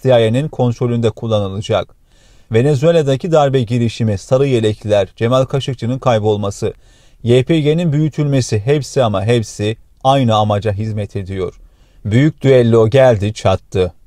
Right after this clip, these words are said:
Borçlu bir dev borcunu sıfırlamak için kaos ve kan istiyor. Hazırlıklar bu yönde. Yani iki bin on dokuz çok zor bir yıl. Derin Amerika Rothschild'leri ve birlikte hareket ettikleri aileleri bitirmek niyetinde.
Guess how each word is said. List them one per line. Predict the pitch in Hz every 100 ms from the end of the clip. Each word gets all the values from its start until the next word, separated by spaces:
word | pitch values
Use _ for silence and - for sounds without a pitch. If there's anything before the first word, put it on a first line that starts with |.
| _ 117
Borçlu | 123 123 - 160 117
bir | 104 90 101
dev | 107 135 110
borcunu | 123 123 139 165
sıfırlamak | - - 151 151 160 -
için | 123 - 180
kaos | - 143 117 - 131
ve | 139
kan | - 113 98
istiyor. | 95 - 98 95 - _ _ _ _
Hazırlıklar | 123 123 131 113 - 98 98 98 107
bu | 101
yönde. | 92 95 92 90 - _ _ -
Yani | 110 143 160 151 -
iki | 131 - 151
bin | 147 117 -
on | 156 135
dokuz | 123 175 165
çok | - 143 -
zor | 95 117 127 98
bir | 98
yıl. | 92 98 87 _ _ _ _ 135
Derin | 175
Amerika | 185 170 165 185
Rothschild'leri | 175 160 - 151 135 135 131
ve | 110 113
birlikte | 123 143 156
hareket | 131 123 123
ettikleri | 117 - 113 135 110
aileleri | 113 110 104 95 113
bitirmek | 110 - 107 107 -
niyetinde. | 101 101 - 98 101